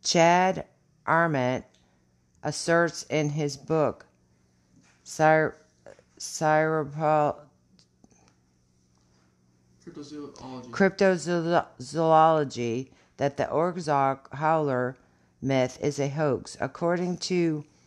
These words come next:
Speaker 1: Arment, he and many other cryptozoologists received an email message making claims about Ozark howler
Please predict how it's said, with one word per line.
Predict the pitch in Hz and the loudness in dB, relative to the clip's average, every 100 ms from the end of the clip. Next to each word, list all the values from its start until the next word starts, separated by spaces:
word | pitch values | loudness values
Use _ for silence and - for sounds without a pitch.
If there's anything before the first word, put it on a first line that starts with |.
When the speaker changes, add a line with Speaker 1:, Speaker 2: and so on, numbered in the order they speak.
| _ - - | _ -20 -2
Speaker 1:
Arment, | 160 175 170 131 123 98 - _ _ _ _ _ _ _ _ _ _ _ _ _ | 2 4 4 2 0 -2 -10 _ _ _ _ _ _ _ _ _ _ _ _ _
he | 185 202 190 | 0 0 2
and | 160 165 | 0 2
many | 165 170 160 | 2 0 2
other | 147 170 147 147 135 139 - | 4 2 2 2 2 -2 -8
cryptozoologists | - 185 175 - 175 165 160 160 143 156 156 160 160 151 127 123 123 143 - - - _ _ - | -6 -4 -4 -4 0 2 0 -2 -6 -6 2 4 6 4 0 -2 -4 -4 -10 -16 -18 _ _ -10
received | 143 - 160 160 147 | -10 -4 -2 0 -2
an | 143 147 | -4 -2
email | 175 170 165 156 | -2 -2 0 0
message | 156 151 151 139 131 - | 0 0 0 -4 -6 -4
making | 143 147 147 143 139 135 - _ _ _ | -2 0 0 -4 -4 -6 -10 _ _ _
claims | - 170 165 165 160 139 | -6 0 2 2 -2 -4
about | 147 151 143 - | 0 2 2 0
Ozark | 135 165 160 147 143 135 | -2 -2 -2 0 -2 -2
howler | 151 143 131 117 117 | -4 -4 -2 -4 -8